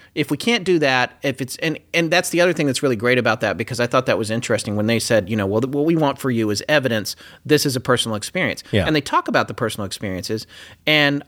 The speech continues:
Speaker 1: I, it actually helped me with our vocabulary for our show when
Speaker 2: Yes.
Speaker 1: I saw that. I thought, "Oh, this is good," because the, the point of the personal experience is that it, it can, it can be a thing that you perceive that no one,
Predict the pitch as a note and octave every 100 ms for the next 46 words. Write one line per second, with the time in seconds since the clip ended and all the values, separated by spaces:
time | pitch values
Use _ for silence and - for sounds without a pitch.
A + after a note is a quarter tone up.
0 | - D#3 D#3 G#3 C4+ - F3 F3+ E3+ -
1 | D3 F3 D3+ B2 A#2 C#3 B2 B2 - B2
2 | A#2 G2 - G2+ F2+ - B2+ - C3 B2
3 | - B2+ G#2+ F2+ A#2 B2+ A#2 C#3+ G3 D#3
4 | G3+ F#3 - A#3+ G#2+ - - - - D3+
5 | - D#3 C3 D#3 D3 - C3+ - A3 D#3+
6 | C#3+ - E3 - G2+ - A3 A#3 E3 -
7 | C#3 A2+ A#2+ A2+ - - - - - -
8 | D#3+ C#3+ - - _ F3 - F3+ D#3+ -
9 | - - D#3+ F#3 F3+ - - G#3 G3+ F#3
10 | D3+ D3+ E3 F3 - B2+ - G#3 F3 C3
11 | B2 C3+ C3 D3+ E3+ E3+ D3+